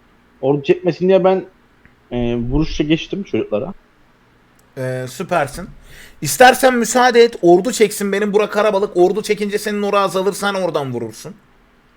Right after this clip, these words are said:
Speaker 1: Ora-, istersen öyle yapalım. Bana fark etmez.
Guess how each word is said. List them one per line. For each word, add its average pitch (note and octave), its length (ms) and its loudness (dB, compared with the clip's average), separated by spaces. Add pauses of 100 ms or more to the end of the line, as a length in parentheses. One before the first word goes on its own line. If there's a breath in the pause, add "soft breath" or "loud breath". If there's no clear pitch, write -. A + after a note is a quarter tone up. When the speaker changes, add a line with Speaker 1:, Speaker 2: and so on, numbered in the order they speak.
(640)
Speaker 1:
Ora-, A#2+ 240 -6 (240)
istersen C#3 400 -2
öyle F#3 140 0
yapalım. G2 340 -4
Bana G#2 120 -4
fark - 260 -8
etmez. B2+ 260 -14